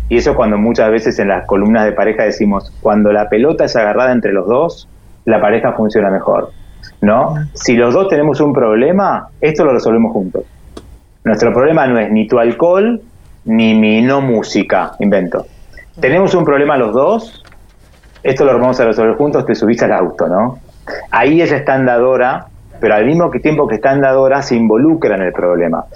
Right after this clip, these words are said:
Speaker 1: Entonces, viste, ahí está el juego entre el dar y el tomar. Él da cuando da la confianza, cuando dice, "Vamos a estar bien, vamos a estar bien", ¿eh? Em, y ella, con esa firmeza, lo va a buscar y le dice, "Esto es de los dos, lo resolvemos juntos". Esto para todos los que están escuchando, que tengan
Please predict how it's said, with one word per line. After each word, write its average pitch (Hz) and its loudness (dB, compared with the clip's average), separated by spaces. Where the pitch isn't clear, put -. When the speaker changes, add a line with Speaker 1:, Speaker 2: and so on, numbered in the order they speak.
Speaker 1:
Entonces, 131 0
viste, 135 0
ahí 139 2
está 160 -2
el 139 -2
juego 147 2
entre 123 0
el 120 2
dar 120 2
y 123 2
el 110 -2
tomar. 101 0
Él 147 2
da 165 2
cuando 131 0
da 131 0
la 143 0
confianza, 143 0
cuando 104 -4
dice, 127 0
"Vamos 131 -2
a 117 -6
estar 117 0
bien, 151 2
vamos 127 -2
a 123 -12
estar 117 0
bien", 139 0
¿eh? 120 0
Em, 110 2
y 120 0
ella, 143 0
con 117 0
esa 143 0
firmeza, 127 0
lo 117 2
va 127 2
a 135 2
buscar 139 -2
y 113 -6
le 110 2
dice, 127 0
"Esto 143 0
es 143 2
de 123 2
los 101 0
dos, 143 -2
lo 110 0
resolvemos 110 0
juntos". 92 -4
Esto 123 0
para 104 0
todos 120 0
los 110 0
que - -4
están 113 0
escuchando, 117 0
que 101 2
tengan 113 -2